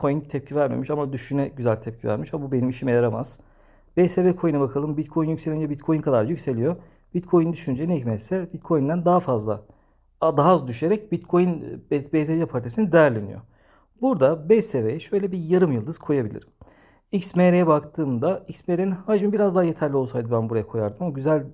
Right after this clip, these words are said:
de, fena değil. Dar coin var. Dar coin Bitcoin geri çekildikçe ancak Bitcoin kadar,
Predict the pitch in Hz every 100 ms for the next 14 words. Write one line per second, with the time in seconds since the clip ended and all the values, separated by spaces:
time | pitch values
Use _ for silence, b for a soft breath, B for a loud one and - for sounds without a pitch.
0 | - 131 - _ _ 156 123 101 135 202
1 | B B B B _ - 247 - 147 104
2 | 104 175 - _ _ _ _ _ _ _
3 | _ - 135 180 220 - 151 120 127 170
4 | 165 160 160 165 170 180 180 - 208 196
5 | 185 175 170 160 123 110 104